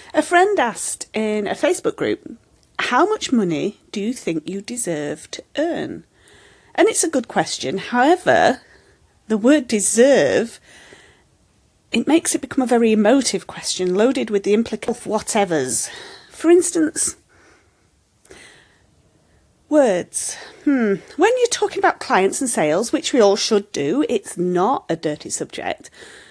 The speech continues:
The discussion centres around words like funnels and catch and entice and upsell, all worthy words,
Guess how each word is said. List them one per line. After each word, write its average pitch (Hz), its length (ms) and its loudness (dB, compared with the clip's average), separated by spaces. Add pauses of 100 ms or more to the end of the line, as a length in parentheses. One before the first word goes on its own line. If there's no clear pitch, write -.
(300)
The 262 100 -4
discussion 320 560 -2
centres 185 440 -4
around 175 320 -2
words 156 320 -6
like 156 160 -8
funnels 202 480 0
and 175 100 -4
catch - 380 -4
and 170 80 -4
entice 175 560 -2
and 160 80 -6
upsell, 156 640 -6 (540)
all 175 600 0
worthy 262 380 6
words, - 580 -2